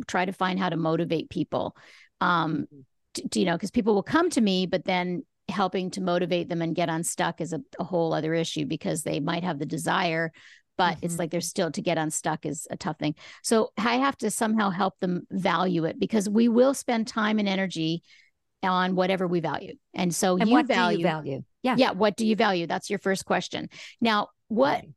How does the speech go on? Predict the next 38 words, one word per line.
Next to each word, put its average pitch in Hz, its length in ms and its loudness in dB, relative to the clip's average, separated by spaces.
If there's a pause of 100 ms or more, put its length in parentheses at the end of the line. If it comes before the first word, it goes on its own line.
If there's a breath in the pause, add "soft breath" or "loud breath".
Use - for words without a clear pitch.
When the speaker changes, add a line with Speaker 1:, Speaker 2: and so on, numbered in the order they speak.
(120)
Speaker 1:
the 226 180 2
thing 349 300 -2
is, 214 200 2
is 190 140 -2
that 202 220 -2
it's 214 160 -2
blueprint. 208 520 -2
We 190 160 -2
all 233 240 4
have, 247 360 -2 (380)
like, 202 140 -2
I 240 60 2
know 254 160 4
I've 220 80 0
worked 214 200 0
with 220 140 0
people 208 240 0
before 180 480 0
who 180 460 2 (1120)
they 233 220 6
don't 247 200 2
realize 247 920 2 (200)
that 220 260 0 (100)
their 226 200 0
health 226 320 0
is 247 140 0
important 240 480 -2
to 269 80 0
them 277 320 0 (600)
because 240 300 2
they 220 120 4
don't 226 280 2
certainly 220 360 2
spend 202 260 2
any 185 160 0
time 208 320 0
on - 180 -2
it. - 100 -12